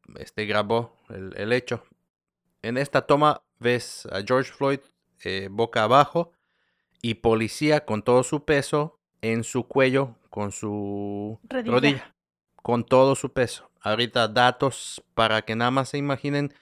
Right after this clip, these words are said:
Speaker 1: qué fue esto. Duración completa de este dude en su, en su cuello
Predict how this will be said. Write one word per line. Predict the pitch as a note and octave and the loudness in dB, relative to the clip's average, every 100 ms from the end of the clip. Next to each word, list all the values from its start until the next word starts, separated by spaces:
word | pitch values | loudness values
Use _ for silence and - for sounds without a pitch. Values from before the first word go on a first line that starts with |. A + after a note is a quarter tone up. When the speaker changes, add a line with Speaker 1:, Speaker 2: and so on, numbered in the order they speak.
| _ _ _ _ _ | _ _ _ _ _
Speaker 1:
qué | - B2+ | -2 0
fue | - C3 | 2 4
esto. | C3+ - D#3 - _ _ _ _ _ _ _ _ | 2 2 0 0 _ _ _ _ _ _ _ _
Duración | C#3+ C3+ C#3+ C#3 F#3 F#3+ | 0 4 6 6 4 4
completa | - D#3+ D3+ E3+ E3+ F3 F3 D3 | 2 0 4 4 4 2 2 -2
de | C3 C3+ | -4 -4
este | - C#3+ | -2 -2
dude | C#3+ C#3+ | 0 2
en | C3+ | 0
su, | B2 C3 B2+ A#2 A2 | 0 0 2 2 -2
en | A2 | -4
su | A#2+ | -6
cuello | - C3 D3 F3 F3+ | 0 0 2 -2 -6